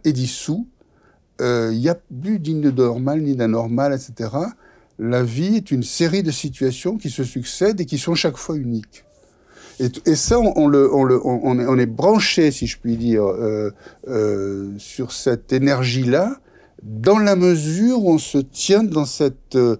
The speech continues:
dans ce lieu qui est, euh, centre, au centre même de la vie et qui est ce lieu du vide.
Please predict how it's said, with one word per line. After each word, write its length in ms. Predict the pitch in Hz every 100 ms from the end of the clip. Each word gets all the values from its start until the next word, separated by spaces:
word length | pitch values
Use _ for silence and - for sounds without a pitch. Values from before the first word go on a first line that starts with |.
| _ _ _
dans 180 | 117 123
ce 200 | - 123
lieu 680 | 113 110 120 135 185 254 277 _ _ _ _ _
qui 300 | - 127 123
est, 300 | 151 190 262 262 _ _ _ _ _ _ _ -
euh, 340 | 127 123 117
centre, 600 | 110 - - 160 147 - -
au 120 | 139
centre 540 | - - 233 226 -
même 360 | 139 143 196 208
de 100 | 147
la 180 | 123 113
vie 380 | 110 160 233 262 _ _ _ _ _ _ -
et 120 | 123
qui 300 | 127 127 147
est 40 |
ce 180 | 185 -
lieu 240 | 117 117 135
du 160 | 110
vide. 420 | 104 101 101 101